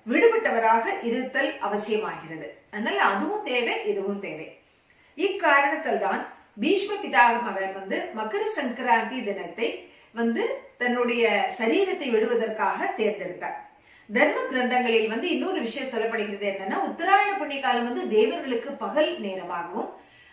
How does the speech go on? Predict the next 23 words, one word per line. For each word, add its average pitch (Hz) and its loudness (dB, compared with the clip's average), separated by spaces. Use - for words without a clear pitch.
தட்சிணாயன 381 2
காலம் 226 2
வந்து 196 0
அவர்களுடைய 233 0
இரவு 208 0
நேரமாகவும் 190 -4
கருதப்படுகிறது. 190 -2
தட்சிணாயனத்தில் 294 0
வந்து 233 -2
சந்திரனுடைய 302 0
தாக்கம் 254 4
அதிகம் 233 0
உள்ளது, 214 -2
அதுவே 330 2
வந்து 311 0
உத்தராயணத்தில் 302 0
சூரியனுடைய 320 2
தாக்கம் 214 0
அதிகமாக 208 0
உள்ளது. 160 -4
படைப்பில் 320 4
அனைத்து 277 -2
உயிர்களும் 285 0